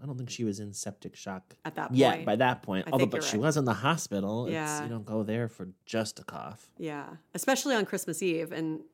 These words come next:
Speaker 2: Max
Speaker 1: Yeah.
Speaker 2: is so smart. He must have known that about his mother, that she wouldn't want to spend Christmas away from him.
Speaker 1: Yeah. It's hard to say.
Speaker 2: Yeah.
Speaker 1: I mean, I am comforted by the fact that Jason Katims wrote this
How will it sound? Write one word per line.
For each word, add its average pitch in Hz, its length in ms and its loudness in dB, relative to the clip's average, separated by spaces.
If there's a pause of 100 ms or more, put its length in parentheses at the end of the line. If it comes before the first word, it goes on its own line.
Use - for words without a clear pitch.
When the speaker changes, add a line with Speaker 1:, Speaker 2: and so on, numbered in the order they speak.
(120)
Speaker 2:
Max - 480 -4
Speaker 1:
Yeah. 127 320 4
Speaker 2:
is 190 100 2
so 247 180 4
smart. 190 500 -2
He 208 100 -2
must 185 240 0
have 160 100 -6
known 165 200 0
that 160 140 0
about 156 200 -2
his 151 140 -10
mother, 160 320 -4
that 170 160 -6
she - 120 -6
wouldn't 151 280 -6
want 165 380 -4
to - 100 -10
spend 156 260 -4
Christmas 156 380 -8
away 151 180 -6
from 151 200 -8
him. 160 260 -4 (160)
Speaker 1:
Yeah. 107 380 2 (500)
It's 131 160 -4
hard 202 240 -6
to 185 80 0
say. 135 480 -4
Speaker 2:
Yeah. 160 300 -10 (220)
Speaker 1:
I 135 100 4
mean, 147 240 6 (140)
I 143 100 6
am 151 200 4
comforted 156 420 2
by 127 120 2
the 127 100 0
fact 123 240 -4
that - 220 -12
Jason 120 340 -4
Katims 117 340 -2
wrote 110 360 4
this 110 260 -2